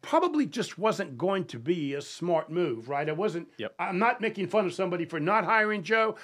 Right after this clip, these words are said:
Speaker 1: I think they probably were wise to not do that. So because of that, I always consider myself, I was gonna have to make that work on my own.
Speaker 2: So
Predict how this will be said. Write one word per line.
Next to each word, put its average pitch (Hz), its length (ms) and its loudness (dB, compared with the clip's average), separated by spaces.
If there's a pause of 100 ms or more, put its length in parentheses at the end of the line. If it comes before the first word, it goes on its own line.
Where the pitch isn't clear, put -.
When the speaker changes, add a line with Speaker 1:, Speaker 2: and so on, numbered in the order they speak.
(100)
Speaker 1:
I 185 80 4
think 208 200 0
they 196 80 2
probably 185 420 6
were 170 120 4
wise 160 300 2
to 147 100 -8
not 131 160 -4
do 131 80 -6
that. 135 160 -4 (180)
So 277 140 0
because 277 400 4
of 294 100 2
that, 254 200 4
I 208 80 4
always 240 340 2
consider 202 460 -2
myself, 160 600 -2 (280)
I 175 60 4
was 185 120 -2
gonna 185 140 0
have 156 100 0
to 165 80 2
make 175 320 2
that 160 220 4
work 160 240 0
on 147 100 4
my 131 220 0
own. 104 180 -8 (640)
Speaker 2:
So 143 260 4